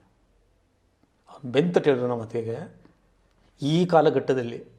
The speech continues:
ಇಂಥ ಆದರ್ಶ ಸಂಬಂಧಗಳು ಬೆಳೆಸಿದಲ್ಲಮ್ಮ,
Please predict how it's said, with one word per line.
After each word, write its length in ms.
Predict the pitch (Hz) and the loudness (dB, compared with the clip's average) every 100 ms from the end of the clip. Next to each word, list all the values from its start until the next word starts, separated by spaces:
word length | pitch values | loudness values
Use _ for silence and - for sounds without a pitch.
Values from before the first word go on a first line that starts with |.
| _ _ _ _ _ _ _ | _ _ _ _ _ _ _
ಇಂಥ 260 | 147 156 156 | -4 0 4
ಆದರ್ಶ 1000 | 127 123 160 160 165 - - - - 175 170 - - - - _ _ - | 6 6 6 4 2 0 -12 -14 -2 2 2 0 -12 -20 -20 _ _ -10
ಸಂಬಂಧಗಳು 480 | - 139 147 135 123 | -4 0 2 2 0
ಬೆಳೆಸಿದಲ್ಲಮ್ಮ, 560 | 120 147 127 120 131 | -4 -2 -4 -4 -8